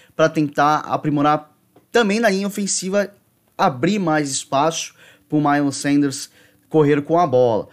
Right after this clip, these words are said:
tá? E também mesclar alguns passes, tá? Já que, na minha opinião, os tight ends, eles são os melhores do que os wide receivers dessa equipe, tá? Então, na minha opinião aqui, Arizona vence por duas posses de bola, tá? Mesmo jogando em casa,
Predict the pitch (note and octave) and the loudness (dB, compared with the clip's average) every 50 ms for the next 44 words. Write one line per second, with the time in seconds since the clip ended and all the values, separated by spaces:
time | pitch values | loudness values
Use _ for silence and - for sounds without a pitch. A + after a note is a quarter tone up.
0 | _ _ _ - C3 C3 C3 - F3+ E3 D#3 D#3 D#3+ E3+ D#3+ - - D#3 D#3 D#3 | _ _ _ 0 0 0 2 0 0 2 2 2 2 0 -2 -2 0 0 0 2
1 | C#3 D#3+ F3+ E3 - - - C#3+ C#3+ C#3 C3 - - - - - - - - - | 0 -2 -4 -6 -8 -2 0 2 2 2 0 -4 -10 -12 -10 -10 -10 -10 -10 -14
2 | - - _ _ _ A#2+ B2 A#2 A2+ C3+ C3+ C3 - C3 C3+ B2+ B2+ C#3 E3+ G3 | -20 -20 _ _ _ 0 0 2 0 -2 -2 -2 0 0 0 2 2 2 0 0
3 | F#3+ - D#3+ C#3 C3 B2 A#2+ C#3 D#3+ E3 D3 B2 G2+ - - _ _ _ _ - | -2 -4 -2 -2 0 0 2 2 2 2 2 0 -4 -8 -16 _ _ _ _ -4
4 | B2+ C3 C3 B2+ B2 - - - - C3+ C3 B2 C3 C3+ C#3+ C#3+ C#3+ C#3 C3+ - | -2 -2 -2 -2 -4 -6 -8 -4 0 0 2 2 2 -2 -2 -4 -6 -6 -6 -6
5 | C#3+ C#3 C3+ C#3 D#3+ D#3+ C#3+ B2+ A#2+ B2 B2+ B2 B2 C3+ C3 - D3 C#3 A#2+ A#2+ | -6 -6 -4 -2 -2 0 0 2 2 0 -2 -4 -10 -14 -10 -8 -8 -6 -6 -4
6 | A#2 A#2+ A#2 A#2+ B2+ C3 C#3 - - A#2+ A#2+ A#2+ G#2+ A#2+ A#2 - D#3 C#3+ - - | -4 -2 -2 -2 -2 -4 -6 -8 -8 -8 -8 -8 -8 -10 -10 -10 -10 -10 -8 -10
7 | - - - - _ _ _ _ _ _ _ _ _ _ G#2+ G#2+ A#2+ C3 C3 - | -12 -12 -12 -18 _ _ _ _ _ _ _ _ _ _ 0 0 2 0 0 -4
8 | _ _ - - - - - _ - B2+ A#2+ F3 F3+ F#3 G3 G#3 G#3+ G#3 G3 G3+ | _ _ -20 -20 -20 -20 -20 _ -12 -4 0 2 2 2 2 0 0 -2 -4 -4
9 | G3 F3 E3+ E3+ E3 D#3+ - - F3 G3 G3+ G3+ - _ _ _ _ _ _ _ | -4 -2 0 0 -2 -2 -4 -6 -6 -6 -6 -8 -12 _ _ _ _ _ _ _
10 | _ _ _ _ _ - D#3+ F3 F3+ D#3 C#3 D#3 D#3 D#3 D#3 D#3 C#3+ C3 D#3 D3+ | _ _ _ _ _ 2 2 2 2 0 -2 0 0 2 0 0 -2 -2 -2 -2
11 | D#3+ D#3+ - - - - C#3+ C3+ A#2 G#2+ A#2 F3 F3 F#3 F3 E3+ - - - D#3+ | -2 -2 -4 -10 -8 -6 -6 -6 -6 -4 -2 0 2 2 2 0 -2 -4 -2 0
12 | D3 C#3 D3+ D#3 - C#3 C3 A#2+ B2 C3+ A#2+ G#2+ A2+ G#2+ G2+ F#2 E2 E2+ - - | 2 2 0 -2 -4 -6 -6 -4 -4 -4 -2 0 0 0 0 0 -2 -4 -8 -16
13 | _ _ _ _ A#2+ A#2+ A2+ A#2+ C3 C3 A#2+ B2+ C3 B2 C3+ C3 A2+ A#2+ B2 B2+ | _ _ _ _ -2 0 0 0 -2 -2 -4 -6 -8 -6 -6 -6 -4 -2 -2 0
14 | C#3+ C#3+ C#3+ - G#2 F#2 D#2+ C#2+ - - | 0 0 -2 -2 -6 -6 -6 -8 -12 -20